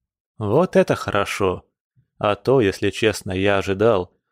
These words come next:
что у фрицев кто-нибудь проснётся, и они нанесут визит вежливости с полным выводом нашего аэропорта из строя.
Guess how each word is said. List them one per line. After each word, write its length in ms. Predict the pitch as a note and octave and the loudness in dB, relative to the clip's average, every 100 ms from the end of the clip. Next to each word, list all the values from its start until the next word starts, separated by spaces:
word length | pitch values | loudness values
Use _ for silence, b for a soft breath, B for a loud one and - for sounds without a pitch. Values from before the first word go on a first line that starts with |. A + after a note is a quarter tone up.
| - | -20
что 260 | - D3 | 0 2
у 40 | C#3 | 2
фрицев 440 | D#3+ E3+ - D3+ | 2 0 0 -2
кто-нибудь 500 | - D3 C#3+ B2+ C3 | 0 0 4 2 2
проснётся, 680 | A#2+ B2 - C3+ C#3+ - - | 0 -2 -2 0 0 0 2
и 100 | G2+ | 2
они 260 | G2+ A2+ B2+ | 2 0 -2
нанесут 500 | G#2+ A#2+ A#2+ C#3 C3+ | 0 -2 -2 -2 -2
визит 380 | C3 C3 C#3+ C#3 | 0 0 -2 2
вежливости 800 | D3+ G2 G2 F#2 - - F2 _ _ _ | 2 4 2 2 0 -2 -4 _ _ _
с 100 | - | -6
полным 440 | - E3 A#2 G#2+ | 2 2 2 0
выводом 440 | G#2+ C3 G#2+ F#2+ F#2+ | 2 2 2 0 0
нашего 400 | G#2+ - G2 G2+ | -2 -2 -4 -2
аэропорта 720 | G#2+ G2 G2 - C3+ - G2+ | -2 0 -2 0 -2 0 0
из 160 | G#2 | 0
строя. 500 | - D3+ C3 F2+ E2+ | -2 0 2 2 -2